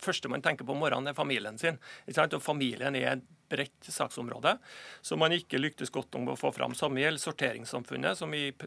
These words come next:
som du kan si gjelder, enten, du kan si det gjelder noen få, men det gjelder jo egentlig oss alle sammen. Eh, det viste seg jo gjennom valget her at, eh, nesten fire av ti velgere sier i, at de er opptatt av kristne verdier.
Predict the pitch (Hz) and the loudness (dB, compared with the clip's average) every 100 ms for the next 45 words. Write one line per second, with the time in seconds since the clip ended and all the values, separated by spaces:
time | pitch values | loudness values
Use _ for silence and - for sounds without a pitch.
0 | - - 135 - 135 135 135 - 123 120 | -16 -14 -10 -6 -4 -2 -4 -4 -4 -2
1 | 123 127 127 120 117 - - - 123 113 | -2 -2 -4 -6 -10 -16 -20 -10 -8 -6
2 | 139 127 131 127 135 139 131 127 127 127 | -6 -6 -4 -2 0 2 2 2 2 -2
3 | 120 151 175 160 139 135 120 139 131 117 | 0 2 2 2 0 0 0 0 0 -2
4 | 135 131 135 123 135 120 165 - - - | -4 -2 0 0 0 0 -2 -4 -16 -18
5 | - - 131 139 139 139 139 135 - _ | -18 -2 6 10 12 10 10 6 0 _
6 | _ 185 151 147 160 143 - - 147 180 | _ 0 2 4 4 4 2 6 6 8
7 | 160 156 135 131 127 117 123 147 151 - | 6 6 6 4 2 2 0 2 0 0
8 | 139 131 - 143 135 135 - _ _ _ | -4 -6 -4 0 0 0 -6 _ _ _
9 | _ _ _ 143 143 143 147 - 143 - | _ _ _ -6 -4 0 0 0 -4 0
10 | 143 120 127 - 139 156 135 123 139 - | 2 4 2 0 2 4 4 2 2 0
11 | - 135 151 147 139 131 - - 131 139 | -6 -6 -4 -2 -2 -4 -10 -12 -4 -2
12 | 139 139 - 123 117 131 147 139 131 123 | -2 -2 -6 -6 -4 -4 -4 -6 -2 2
13 | 123 123 | 2 4